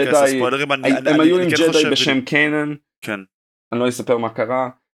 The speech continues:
Speaker 2: יש ג'-,
Speaker 1: כן.
Speaker 2: אה, יש, אה, אפרנטיס, ג'די אפרנטיס, אה, ש-,
Speaker 1: שם עזרא.
Speaker 2: עזרא ברידג'ר,
Speaker 1: שכבר,
Speaker 2: שרואים אותו
Speaker 1: כבר דיברנו
Speaker 2: בטריילר.
Speaker 1: על השם הזה.
Speaker 2: כן,
Speaker 1: כן.
Speaker 2: שרואים אותו בטריילר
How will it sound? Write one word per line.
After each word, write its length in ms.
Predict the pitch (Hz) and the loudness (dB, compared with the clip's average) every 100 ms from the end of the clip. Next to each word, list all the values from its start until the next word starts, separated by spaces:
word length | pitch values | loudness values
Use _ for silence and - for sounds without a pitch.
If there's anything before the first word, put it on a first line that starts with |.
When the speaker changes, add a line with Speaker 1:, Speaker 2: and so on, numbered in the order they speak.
| _ - | _ -4
Speaker 2:
יש 280 | 120 117 - | -2 -2 0
ג'-, 100 | 127 | 0
Speaker 1:
כן. 100 | 127 | 0
Speaker 2:
אה, 80 | 120 | -2
יש, 240 | 120 120 120 | -2 -2 -2
אה, 120 | 113 | -4
אפרנטיס, 600 | - 127 127 127 104 - | -4 -4 -4 -4 -8 -6
ג'די 280 | 113 107 104 | -2 2 2
אפרנטיס, 540 | 95 110 104 104 - | 0 -8 -8 -10 -8
אה, 60 | 104 98 95 95 95 92 | -6 -4 -6 -10 -12 -10
ש-, 140 | - | -6
Speaker 1:
שם 160 | 98 98 | -4 -2
עזרא. 320 | 110 104 95 | -2 -2 -2
Speaker 2:
עזרא 260 | 123 110 104 | 0 0 -2
ברידג'ר, 420 | 101 143 139 143 | 0 0 2 0
Speaker 1:
שכבר, 0 | |
Speaker 2:
שרואים 580 | 143 131 107 113 139 135 | -2 -6 -6 -6 -4 -4
אותו 100 | 120 | -2
Speaker 1:
כבר 80 | 127 | 0
דיברנו 180 | 104 110 | 0 0
Speaker 2:
בטריילר. 240 | 120 135 | 2 2
Speaker 1:
על 60 | 139 | 0
השם 220 | - 92 | -4 -10
הזה. 120 | 85 87 | -14 -6
Speaker 2:
כן, 220 | 214 196 | -4 -4
Speaker 1:
כן. 160 | 92 98 | -6 -8
Speaker 2:
שרואים 360 | - 120 127 135 | -4 -2 -2 -4
אותו 180 | 131 | -6
בטריילר 540 | 113 117 127 123 127 | -6 -6 -6 -4 -2